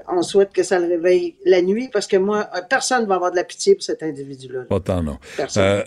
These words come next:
Speaker 2: euh, aussi, cette autre histoire-là, euh, une opération, euh, policière, euh, face à un réseau de pédophiles, c'est quand même, euh,
Speaker 1: Oui.
Speaker 2: c'est quand même hallucinant, ça.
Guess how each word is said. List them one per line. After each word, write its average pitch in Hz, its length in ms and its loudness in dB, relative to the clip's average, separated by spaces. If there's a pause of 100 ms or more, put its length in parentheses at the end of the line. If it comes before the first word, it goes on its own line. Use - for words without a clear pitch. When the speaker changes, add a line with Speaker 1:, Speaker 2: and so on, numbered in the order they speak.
(100)
Speaker 2:
euh, 104 480 -2
aussi, 117 420 2
cette 117 240 2
autre 131 220 2
histoire-là, 131 480 6
euh, 101 420 4 (380)
une 101 260 4 (240)
opération, 127 760 2
euh, 107 80 4
policière, 117 800 2 (440)
euh, 90 280 2
face 117 260 0
à 117 80 4
un 104 140 4
réseau 117 720 2
de 101 320 0
pédophiles, 123 840 0 (420)
c'est - 220 -8
quand 110 300 0
même, 123 340 4
euh, 92 300 2
Speaker 1:
Oui. 240 160 6
Speaker 2:
c'est - 80 2
quand 101 80 0
même 120 180 4
hallucinant, 101 560 0
ça. - 140 -12